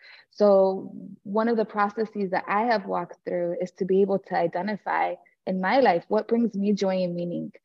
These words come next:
And when I can create my budget or allocate certain funds in the things that bring me joy and meaning, it means that I'm rooted out of the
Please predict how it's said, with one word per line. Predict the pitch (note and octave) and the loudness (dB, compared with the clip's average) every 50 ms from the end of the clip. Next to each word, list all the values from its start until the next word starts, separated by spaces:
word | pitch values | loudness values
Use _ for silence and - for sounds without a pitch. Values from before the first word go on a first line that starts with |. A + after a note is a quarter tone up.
| _ _ _ _ - - | _ _ _ _ -4 -2
And | G#3 G#3 | 0 0
when | G3+ G3 G3 | 2 2 2
I | G#3 A3+ A#3+ | 2 2 2
can | - - D4 C#4 C4 B3+ B3 A#3+ - - - - - - _ _ _ _ _ _ _ _ _ _ _ _ _ - | 2 2 4 4 4 4 2 0 -2 -6 -14 -20 -20 -20 _ _ _ _ _ _ _ _ _ _ _ _ _ -6
create | - - G#3+ G#3+ G3+ G#3 A3+ C4+ D4+ - | 0 2 4 6 6 6 6 4 4 2
my | A#3 A3 G3 | 0 0 0
budget | F3+ - - - G3+ G#3 G3+ G3+ - G3 F3+ F3+ F3 F3 E3+ - - | -2 -2 0 2 2 2 2 0 0 2 2 4 2 2 0 0 0
or | F#3+ F#3+ F#3 F#3+ F#3 - - - | 2 2 4 2 2 0 0 2
allocate | G3+ G#3 A3 A3+ A3 A3 - A#3 A3 G#3 - - | 2 4 4 4 2 2 4 4 4 4 2 0
certain | - G#3 G3+ - G3+ G3 F3+ - - - | -2 -2 -2 0 -2 -4 -4 -4 -4 -2
funds | G3 G3 G3+ G3 F#3 F3 - - - | 0 0 0 0 -2 -4 -6 -6 -6
in | G#3 G3+ | -4 -2
the | F#3 F#3+ F#3 F#3 _ | 0 -2 -2 -2 _
things | G#3 G#3 G#3+ A3 G#3+ G#3 | -6 -6 -4 -4 -4 -2
that | G#3 G#3 G3+ - | -2 -2 -2 -2
bring | G3+ G3+ G3+ G3 | -4 -4 -4 -4
me | G3+ G3+ | -4 -6
joy | F#3+ G3+ G3 G3 G3 G3 | -4 -4 -4 -6 -6 -6
and | F#3+ F#3 | -10 -10
meaning, | F#3 F#3 G3 G#3 G#3+ A3 G#3+ | -12 -14 -14 -14 -12 -10 -8
it | G#3 - G#3 G#3 - G3 | -6 -4 -2 -4 -4 -4
means | G3+ G3+ G#3+ A3+ G#3 | -6 -6 -4 -2 2
that | B3 A#3+ A3 | 2 2 2
I'm | G#3 G3+ G3 F#3+ | 2 0 -4 -6
rooted | F#3 F#3+ G3 A3 A3 A3+ G3+ | -4 -2 0 2 2 0 0
out | G3+ G3 F#3+ | 0 -2 -2
of | F#3 F3+ F3+ F3 | -4 -4 -4 -6
the | F3 E3+ | -8 -10